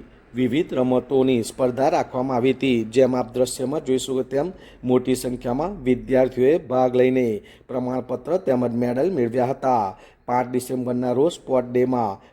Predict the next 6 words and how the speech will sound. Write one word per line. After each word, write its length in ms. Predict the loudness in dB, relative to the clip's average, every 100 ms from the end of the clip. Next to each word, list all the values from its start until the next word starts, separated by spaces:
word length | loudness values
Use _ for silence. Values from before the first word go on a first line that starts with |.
| -4
વિશેષ 500 | -4 -2 -2 -4 -8 -4
વાલીશ્રીઓએ 600 | 0 2 0 0 2 2
પણ 300 | 2 0 0 -2 -10 -10
ઉત્સાહભેર 600 | -10 -6 -4 0 4 4 2 -14
આ 180 | -12 -10
સ્પર્ધામાં 640 | -2 -2 0 0 -2 -4